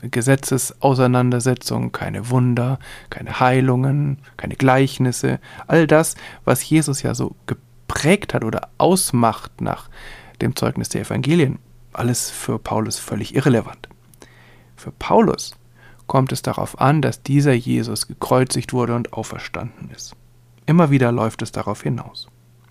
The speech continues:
Aber wir müssen Paulus ja nicht unbedingt folgen, nur weil es jetzt der erste, ähm, Heidenapostel ist und ein bedeutender Theologe. Äh, das, darum geht's ja gar nicht. Aber es ist doch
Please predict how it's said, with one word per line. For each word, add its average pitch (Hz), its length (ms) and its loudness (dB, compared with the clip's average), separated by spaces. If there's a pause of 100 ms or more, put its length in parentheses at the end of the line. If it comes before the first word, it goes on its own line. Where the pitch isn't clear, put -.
(520)
Aber 175 280 4 (440)
wir 139 140 8
müssen 151 280 4
Paulus 135 380 2
ja 123 140 0
nicht 127 240 -4
unbedingt 127 680 0
folgen, 139 600 2
nur 120 160 -2
weil 117 220 0
es - 140 -8
jetzt - 280 -10
der 110 240 -6 (380)
erste, 123 560 -2 (320)
ähm, 120 260 -6 (540)
Heidenapostel 127 840 0
ist 117 220 -6
und 113 180 -10
ein - 200 -10
bedeutender 110 500 -4
Theologe. 139 500 0 (600)
Äh, 120 260 -2
das, 139 240 -2
darum 151 240 0
geht's 190 200 -2
ja 117 100 2
gar 117 200 -2
nicht. 175 200 -2 (420)
Aber 185 320 4 (1200)
es 139 160 0
ist - 160 -2
doch - 220 2